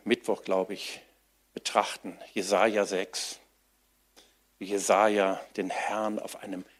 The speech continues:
wie er schreibt, erhohen und erhabenen Thron sitzen sieht. Der Apostel Johannes in der Offenbarung, ab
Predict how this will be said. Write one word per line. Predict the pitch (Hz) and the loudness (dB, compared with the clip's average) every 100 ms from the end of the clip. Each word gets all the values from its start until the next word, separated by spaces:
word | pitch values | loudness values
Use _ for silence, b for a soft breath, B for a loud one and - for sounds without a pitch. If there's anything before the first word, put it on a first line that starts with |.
| b | b
wie | - | -4
er | 104 | -2
schreibt, | - 95 | -2 -4
erhohen | 123 - - - - 127 147 135 | -4 -4 -6 -2 6 8 8 4
und | 139 127 - | 0 -4 -6
erhabenen | - - 104 117 120 107 104 | -4 0 4 4 4 0 -2
Thron | - 107 110 113 | -4 -2 -2 -4
sitzen | 98 87 - 95 | -8 -8 -10 -14
sieht. | - 80 - - _ _ _ _ B B B B B B _ _ - | -12 -12 -12 -16 _ _ _ _ B B B B B B _ _ -10
Der | |
Apostel | - 110 - 120 | 2 2 4 2
Johannes | 110 92 127 123 113 - - | 4 4 4 4 4 0 -2
in | |
der | 107 | -2
Offenbarung, | 107 - 98 98 107 107 104 | -2 -2 2 4 4 2 0
ab | 107 98 | -4 -8